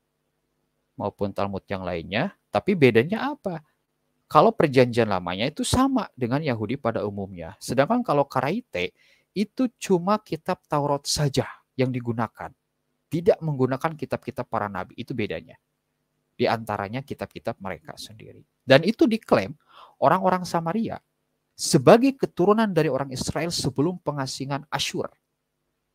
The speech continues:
pada abad kedelapan sebelum Masehi. Itu yang terjadi. Dan nanti ternyata ada hubungannya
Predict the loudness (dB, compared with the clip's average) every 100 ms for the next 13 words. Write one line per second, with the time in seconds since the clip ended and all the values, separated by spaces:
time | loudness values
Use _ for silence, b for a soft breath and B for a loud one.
0 | _ _ _ _ _ _ _ _ _ _
1 | -6 -4 -2 -4 -2 -4 0 0 0 -2
2 | -4 -4 -6 -6 -4 -6 -6 -8 -10 -14
3 | -18 -20 _ _ _ _ _ _ _ -8
4 | -4 -4 -6 -8 -8 -8 2 6 8 6
5 | 4 -2 -4 -4 _ _ _ _ _ _
6 | _ _ 0 2 -2 -4 -12 -2 2 8
7 | 10 10 6 4 0 2 2 0 -6